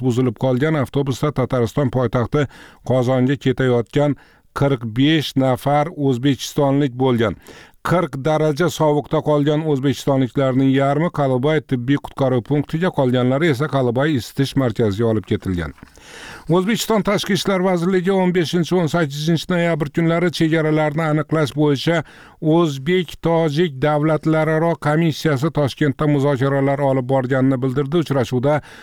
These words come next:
O'zbekiston-Tojikiston chegarasining aniqlangan uchastkalarini huquqiy jihatdan rasmiylashtirish masalalari hamda ayrim kelishilmagan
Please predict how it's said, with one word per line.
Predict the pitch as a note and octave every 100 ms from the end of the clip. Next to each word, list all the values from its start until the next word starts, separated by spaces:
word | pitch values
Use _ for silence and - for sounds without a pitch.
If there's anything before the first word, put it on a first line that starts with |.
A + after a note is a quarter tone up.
| - -
O'zbekiston-Tojikiston | C#3+ D3 C3 D#3 C#3 - - E3 D3 - C#3+ C#3+ C3+ - - E3 C3
chegarasining | C#3+ C3+ C3+ A#2 C#3 C#3 C#3+ D3
aniqlangan | D3+ - D#3 D3+ D3+ D#3+ D#3+
uchastkalarini | C3 D3 B2+ D3+ C3+ C3 B2+ C3+ A#2+ - - - -
huquqiy | - F3+ D#3+ F3+ D3+
jihatdan | C#3+ D3+ - C#3+ C#3
rasmiylashtirish | C3 - D3 C#3 C3 - D3 C3+ -
masalalari | C#3 - C#3 C#3 C3+ C#3 D#3+ D#3
hamda | C#3 C3+ D3+ C#3 - - - _ C#3
ayrim | C#3+ E3+ F3+
kelishilmagan | E3 D3 C#3 A#2+ C#3+ C3+ B2+ D3